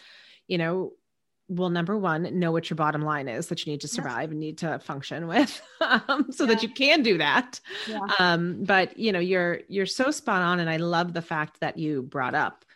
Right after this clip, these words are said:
Speaker 1: you know, out of sight, out of mind. We do that.
Speaker 2: Yeah, no, it's like our
Speaker 1: all the time.
Speaker 2: parents used to do Christmas clubs. They used to do
Speaker 1: Exactly.
Speaker 2: things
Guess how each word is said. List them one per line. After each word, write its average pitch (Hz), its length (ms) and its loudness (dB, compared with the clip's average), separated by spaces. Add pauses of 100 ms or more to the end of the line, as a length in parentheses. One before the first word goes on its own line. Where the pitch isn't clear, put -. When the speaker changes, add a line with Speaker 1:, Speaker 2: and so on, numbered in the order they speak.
(120)
Speaker 1:
you 175 60 -6
know, 156 80 -2
out 160 160 -2
of 151 80 -4
sight, 165 240 0
out 139 100 0
of 131 80 -8
mind. 104 480 -8 (200)
We 180 120 -2
do 170 140 -2
that. 151 300 -2
Speaker 2:
Yeah, 370 100 4
no, 247 100 0 (280)
it's 294 120 -6
like 359 140 0
our 330 80 6
Speaker 1:
all 302 60 4
the - 60 -6
time. 392 80 0
Speaker 2:
parents 370 240 0
used 320 120 -6
to 320 80 -2
do 320 120 0
Christmas 339 360 -8
clubs. 165 340 -6
They 214 100 -2
used 254 200 -6
to 302 60 -4
do 294 100 -2
Speaker 1:
Exactly. 196 220 2
Speaker 2:
things 196 120 4